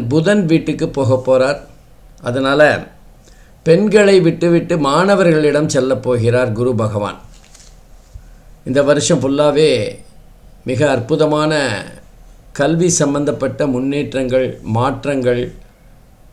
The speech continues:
இன்னும் சொல்லப்போனா அதுல ஏதாவது ரெவல்யூஷன், புரட்சிகள் கூட ஏற்படக்கூடிய வாய்ப்புகள்லாம் இருக்கு. அந்த பலன்கள் எப்படி இருக்கும் அப்படின்னு பார்க்கறதுக்கு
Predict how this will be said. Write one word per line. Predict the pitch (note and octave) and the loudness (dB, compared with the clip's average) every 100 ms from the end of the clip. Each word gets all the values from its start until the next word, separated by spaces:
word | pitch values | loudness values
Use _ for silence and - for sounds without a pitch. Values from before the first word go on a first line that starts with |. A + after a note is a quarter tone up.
| - - - | -20 -20 -8
இன்னும் | D3+ D3+ | -4 0
சொல்லப்போனா | C#3 C#3+ - C#3+ D3+ C#3 A#2+ | 0 0 -2 0 0 0 -2
அதுல | - C#3 C3+ | -4 -2 2
ஏதாவது | C3 B2+ C#3+ C#3+ | 2 4 2 2
ரெவல்யூஷன், | A#2+ A#2+ D#3 E3+ D#3+ - A2+ - - - - - | 0 0 2 2 2 -2 -4 -8 -10 -14 -18 -4
புரட்சிகள் | C3 E3 E3+ - C#3 C3+ | 0 2 2 0 2 0
கூட | A#2+ C3 C#3 | 0 -2 0
ஏற்படக்கூடிய | B2+ A#2+ A#2+ A#2 A2+ A2+ A#2 | 0 -2 -4 -4 -4 -4 -2
வாய்ப்புகள்லாம் | A#2 A#2+ A2+ A#2 A2+ A#2+ | 0 -2 -4 -2 0 0
இருக்கு. | A#2+ G2+ - D#3 - - - - - - - - - - - | -2 -6 -6 -6 -8 -16 -20 -20 -20 -20 -20 -20 -20 -20 -6
அந்த | E3+ F3+ | 2 4
பலன்கள் | D#3+ F3 G3+ F#3+ F#3 | 6 4 4 2 4
எப்படி | E3 E3 E3+ | 4 2 2
இருக்கும் | E3+ D3+ - C#3+ C3+ A2 | 4 2 -2 -4 -4 -6
அப்படின்னு | A#2+ A#2 C#3 C#3 D3 B2+ | -6 -4 -2 -2 -2 -2
பார்க்கறதுக்கு | B2+ C3+ B2 A#2 A2+ | -2 -4 -6 -8 -4